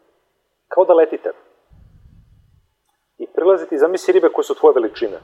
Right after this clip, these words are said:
ili veće od tebe. Osjećaj je, a, ono, čisto is-, iskonski, ono, a, kako ti kažem,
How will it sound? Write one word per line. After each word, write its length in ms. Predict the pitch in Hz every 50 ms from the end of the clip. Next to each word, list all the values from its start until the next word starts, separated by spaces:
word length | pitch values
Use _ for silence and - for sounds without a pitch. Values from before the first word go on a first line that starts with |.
| - _ _
ili 160 | 113 110 113
veće 260 | 104 113 107 - -
od 60 | -
tebe. 220 | - 98 90 87 78 - - - _ _ _ _ _ _ _ _ _ _ _ _ _ _ _ _
Osjećaj 540 | 110 120 127 - - - - - 143 139 135
je, 120 | 127 120 - - - - _ - - _ _ _ _ _ _ _ _ _ _ _ -
a, 360 | 104 101 98 98 98 98 98 - - _ _ _ _ _ _ _ _ _ _ _ _ _ _ _ _ _ _ _ _ _ _ _ _
ono, 260 | 160 175 175 123 92 - - _ _
čisto 460 | - - 196 190 - - - 156 - - - _ _ _
is-, 460 | - 151 156 - - - - - 160 147
iskonski, 640 | 139 - - - - 143 107 - - - - -
ono, 240 | 104 113 117 110 87 - - - _ _ _ _ _ _ _ _
a, 480 | 110 110 104 104 101 101 101 101 98 98 - - _ _ _ _ _ _ _ _ _ _ _ _ _ _ _ _ _ _ _ _ _ _ _ _ _ _ _ _ _ _ _ _ _ _
kako 160 | - 120 - -
ti 80 | - -
kažem, 340 | - - 123 110 120 120